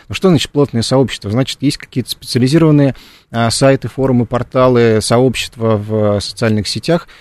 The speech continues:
и, а, они там активно интересуются, обсуждают авторов, составляют их биографии. И, в общем, благодаря этому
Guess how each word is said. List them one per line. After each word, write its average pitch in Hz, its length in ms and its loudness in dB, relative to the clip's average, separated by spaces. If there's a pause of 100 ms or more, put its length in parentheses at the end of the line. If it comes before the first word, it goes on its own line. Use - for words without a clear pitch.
(180)
и, 117 280 0 (100)
а, 107 420 0 (160)
они 131 240 2
там 131 300 0
активно 139 400 0
интересуются, 117 640 0
обсуждают 127 560 0
авторов, 104 360 -2
составляют 123 520 0
их 131 60 -4
биографии. 131 680 2 (260)
И, 113 60 -6
в 120 60 2
общем, 123 220 2
благодаря 135 360 4
этому 151 500 2